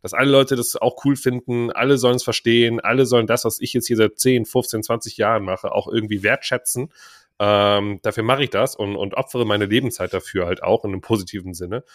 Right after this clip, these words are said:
Und, ähm, es war ja immer schon seit Jahren immer dieses Thema, wann wird's olympisch? Wann wird's olympisch?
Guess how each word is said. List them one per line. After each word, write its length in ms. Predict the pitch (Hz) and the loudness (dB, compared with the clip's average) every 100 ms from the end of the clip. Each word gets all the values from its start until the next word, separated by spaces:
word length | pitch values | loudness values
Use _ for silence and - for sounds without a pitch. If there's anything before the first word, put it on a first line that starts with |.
| - _ - | -20 _ -2
Und, 460 | 104 101 101 - | 0 0 -4 -4
ähm, 220 | 101 98 | 0 0
es 120 | 98 120 | 0 0
war 120 | 117 | 2
ja 60 | 117 | 2
immer 260 | 147 156 123 | 0 0 0
schon 200 | - 95 | -2 -6
seit 200 | 95 - | -6 -4
Jahren 320 | 95 113 117 | -2 -2 -2
immer 140 | 110 123 | -4 -4
dieses 180 | 117 | -4
Thema, 220 | - 110 98 | -4 -2 0
wann 140 | 117 | -2
wird's 160 | 113 113 | -2 -2
olympisch? 420 | 104 110 85 - | -4 -4 -10 -4
Wann 140 | 107 | -2
wird's 140 | 131 113 | 0 0
olympisch? 580 | 107 113 117 82 - | 0 0 -2 -6 -8